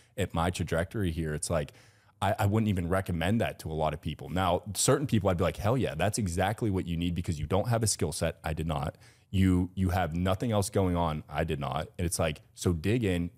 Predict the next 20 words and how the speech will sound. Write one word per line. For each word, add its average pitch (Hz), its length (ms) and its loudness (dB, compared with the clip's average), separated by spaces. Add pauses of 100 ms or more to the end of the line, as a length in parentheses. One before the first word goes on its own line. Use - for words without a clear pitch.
(100)
build 107 240 2
a 113 60 2
skill 98 360 0
set 139 360 0 (220)
so 117 160 2
that 98 100 4
if 98 160 0
nothing 120 300 0
else, 110 260 0
you're 98 80 0
confident 92 460 -2
in 80 80 -2
your 92 140 2
ability, 80 540 0
regardless 90 500 0
of 78 120 -10
what 95 140 -2
environment 82 560 0
you're 110 120 -2
in. 127 200 0